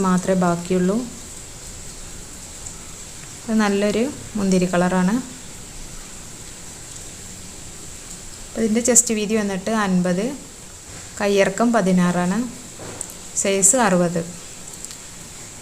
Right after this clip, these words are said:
അപ്പോൾ ഇതിൻ്റെ റേറ്റ് വന്നിട്ട് മുന്നൂറ്റി മുപ്പതാണ്.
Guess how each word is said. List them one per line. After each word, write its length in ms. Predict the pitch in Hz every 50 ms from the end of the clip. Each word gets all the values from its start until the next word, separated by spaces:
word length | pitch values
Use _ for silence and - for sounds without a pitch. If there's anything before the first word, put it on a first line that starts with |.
| - - - - - - - - - - - - - - - - -
അപ്പോൾ 160 | - - 208
ഇതിൻ്റെ 200 | 208 208 208 214 208
റേറ്റ് 240 | 208 202 196 196 220 220
വന്നിട്ട് 300 | 214 202 196 185 185 226 240 240
മുന്നൂറ്റി 340 | 220 196 185 190 185 - 202 202 196
മുപ്പതാണ്. 560 | 185 185 - 180 185 185 185 180 180 202